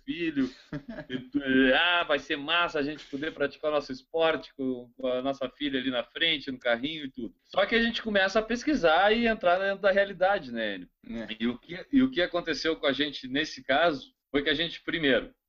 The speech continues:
Speaker 1: começou a analisar os modelos. Modelos de carrinho pra correr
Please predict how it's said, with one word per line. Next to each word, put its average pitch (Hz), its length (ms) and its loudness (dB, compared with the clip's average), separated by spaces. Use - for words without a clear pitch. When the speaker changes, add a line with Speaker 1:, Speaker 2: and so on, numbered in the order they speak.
Speaker 1:
começou 170 400 0
a 202 40 6
analisar 185 760 2
os 165 120 -10
modelos. 135 720 -2
Modelos 214 480 -4
de - 120 -16
carrinho 160 480 -2
pra 139 180 0
correr 131 560 -2